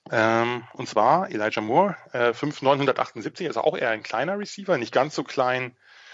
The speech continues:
äh, wie Rondé Moore. Äh, äh, Arme dreißig ein Achtel, also auch relativ kurze Arme. Hände sind mit neun drei Achtel ziemlich okay. Ist eine vier fünfunddreißig gelaufen beim Pro Day,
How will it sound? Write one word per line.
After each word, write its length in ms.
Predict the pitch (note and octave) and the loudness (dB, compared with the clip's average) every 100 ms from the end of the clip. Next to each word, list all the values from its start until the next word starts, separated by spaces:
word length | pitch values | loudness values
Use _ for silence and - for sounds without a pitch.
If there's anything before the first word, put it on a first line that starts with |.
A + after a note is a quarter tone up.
| - - - _ _ _ - | -20 -20 -20 _ _ _ -6
äh, 60 | |
wie 440 | A2+ G#2+ G#2 G2 G#2 | -4 -4 -6 -2 4
Rondé 340 | G#2 G#3 C#3+ | 6 6 2
Moore. 400 | G2+ G2 D3 F#3 - _ _ - | 2 -2 -2 -4 -14 _ _ -8
Äh, 60 | A#2+ | -2
äh, 140 | A2+ | 0
Arme 680 | - C#3 - A#2+ A#2 B2 B2+ | -2 -6 -4 -2 0 -2 0
dreißig 280 | A#2 A#2+ A#2 | 0 0 -2
ein 80 | |
Achtel, 240 | C3 C#3 C3+ | -2 -2 -4
also 140 | A#2+ | -4
auch 120 | B2 | -2
relativ 360 | A#2+ A#2 A#2 - | -2 -4 -8 -8
kurze 360 | - B2 - A2+ | -4 -2 0 2
Arme. 360 | B2 D3+ D3+ | 4 4 2
Hände 300 | B2 C3+ C#3+ | 0 -2 -4
sind 180 | B2+ B2 | -8 -12
mit 120 | A#2 | -8
neun 200 | A2+ A#2 | -6 -4
drei 140 | A2 - | -4 -4
Achtel 240 | - A2 | -4 -8
ziemlich 240 | - G#2 | -6 -12
okay. 280 | - - G#3+ - _ - - - - - - _ | -4 -4 -4 -10 _ -20 -20 -20 -20 -20 -20 _
Ist 200 | - B2 | -6 0
eine 100 | D3 | 2
vier 200 | - E3 | 2 0
fünfunddreißig 520 | D3 D3 C3+ D3+ E3+ F3 | 0 0 2 2 0 -6
gelaufen 300 | E3+ D#3 D#3 | -6 -4 -4
beim 140 | D3 | -6
Pro 280 | - D#3 D#3 | -4 -4 -2
Day, 380 | D3+ D3 D3+ | 0 0 0